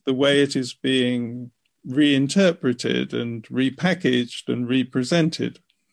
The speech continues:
uh, in North America. Uh, so I don't know if this will eventuate, but it's a possibility.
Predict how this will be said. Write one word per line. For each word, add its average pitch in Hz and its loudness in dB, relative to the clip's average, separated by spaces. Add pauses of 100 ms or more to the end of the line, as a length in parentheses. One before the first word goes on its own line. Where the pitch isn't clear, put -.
(320)
uh, 120 -4
in 131 2
North 123 4
America. 113 0 (1400)
Uh, 127 -2
so 135 0 (920)
I 120 2
don't 139 2
know 127 2
if 117 0
this 123 -2
will 160 4 (560)
eventuate, 127 0 (500)
but 143 2
it's - -4
a 165 -2
possibility. 127 -2